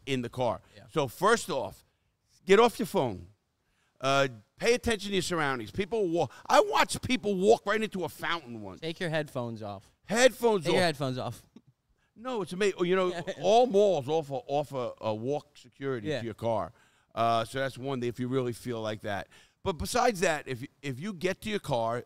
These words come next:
Speaker 1: in a lighted area, get as close as you can, you look at your surroundings, you get in your car,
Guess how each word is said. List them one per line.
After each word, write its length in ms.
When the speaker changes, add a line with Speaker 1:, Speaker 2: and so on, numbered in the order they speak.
Speaker 1:
in 120
a 40
lighted 420
area, 340
get 160
as 120
close 300
as 80
you 80
can, 340
you 180
look 260
at 100
your 80
surroundings, 500
you 80
get 300
in 120
your 100
car, 400